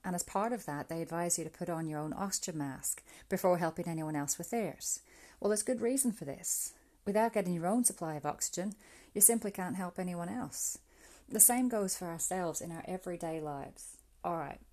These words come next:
maybe not the oxygen part, but we definitely need to ensure that we have enough energy and fuel in our tank before we can help anyone else, and that's our kids included. If we as mums are running on empty,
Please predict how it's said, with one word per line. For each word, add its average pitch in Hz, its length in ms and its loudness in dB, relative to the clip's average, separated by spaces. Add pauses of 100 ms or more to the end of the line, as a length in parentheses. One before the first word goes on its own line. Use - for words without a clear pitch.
maybe 190 300 2
not 170 220 0
the 175 60 0
oxygen 151 380 -2
part, 135 260 -10 (380)
but - 80 -6
we - 180 -4
definitely 202 500 -2
need 165 220 -4
to 170 80 -2
ensure 160 300 -2
that 160 100 -4
we 170 120 -4
have 165 120 -4
enough 170 380 -4
energy 170 420 -6
and 185 140 -6
fuel 170 260 -4
in 160 80 -4
our 185 220 -4
tank 139 420 -8 (300)
before 180 280 0
we 175 120 0
can 175 140 -6
help 165 280 -4
anyone 170 320 -2
else, - 520 0 (460)
and 175 120 -2
that's - 180 -2
our 170 160 -4
kids 180 400 -4
included. 160 600 -6 (840)
If 196 140 -2
we 196 180 8
as 226 120 6
mums 180 480 0
are 185 80 -6
running 175 280 -2
on 170 140 -2
empty, - 460 -6